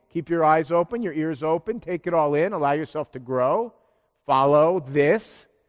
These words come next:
I end up in a place where, oh my goodness, I couldn't imagine doing anything else. And, and this is, the, listen,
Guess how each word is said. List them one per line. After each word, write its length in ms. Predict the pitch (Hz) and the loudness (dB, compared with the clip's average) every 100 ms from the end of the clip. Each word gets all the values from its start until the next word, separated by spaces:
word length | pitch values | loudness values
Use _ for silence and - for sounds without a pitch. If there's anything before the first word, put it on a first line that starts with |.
| _ _ _ | _ _ _
I 100 | 120 | -8
end 160 | 135 160 | -4 2
up 160 | 165 | 2
in 60 | 180 | 2
a 60 | 175 | -6
place 380 | 226 262 - | -2 -2 -2
where, 300 | 180 156 147 - _ _ _ | -4 -2 -2 -6 _ _ _
oh 60 | 208 | -12
my 140 | 165 | -12
goodness, 440 | 117 247 202 104 _ | -10 -10 -12 -18 _
I 140 | 139 | -10
couldn't 400 | 151 _ 190 185 | -10 _ -6 -6
imagine 420 | 180 160 156 151 156 | -8 -8 -8 -10 -10
doing 300 | 160 160 156 | -8 -6 -6
anything 400 | 156 156 190 220 | -8 -10 -12 -10
else. 380 | 311 240 - _ _ _ _ | -12 -14 -18 _ _ _ _
And, 160 | 160 175 | -10 -8
and 160 | 190 202 - | -10 -10 -12
this 280 | 190 190 339 | -8 -8 -8
is, 220 | 247 - | -14 -14
the, 120 | 233 233 | -12 -8
listen, 400 | 269 - 123 | -8 -10 -14